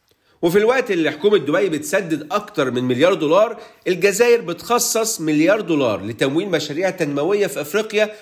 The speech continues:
من خلال الوكالة الجزائرية للتعاون الدولي من أجل التضامن والتنمية، ودي الجهة المعنية بتنفيذ سياسة الجزائر للتعاون الدولي في المجالات الاقتصادية والثقافية والاجتماعية،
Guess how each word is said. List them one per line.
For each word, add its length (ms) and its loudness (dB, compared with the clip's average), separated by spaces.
من 120 -4
خلال 460 0
الوكالة 500 -2
الجزائرية 760 0
للتعاون 600 0
الدولي 480 0
من 120 -2
أجل 200 0
التضامن 500 -2
والتنمية، 720 -4
ودي 160 2
الجهة 260 0
المعنية 600 2
بتنفيذ 840 -6
سياسة 540 0
الجزائر 480 2
للتعاون 420 0
الدولي 500 0
في 60 -18
المجالات 420 0
الاقتصادية 960 2
والثقافية 840 0
والاجتماعية، 920 0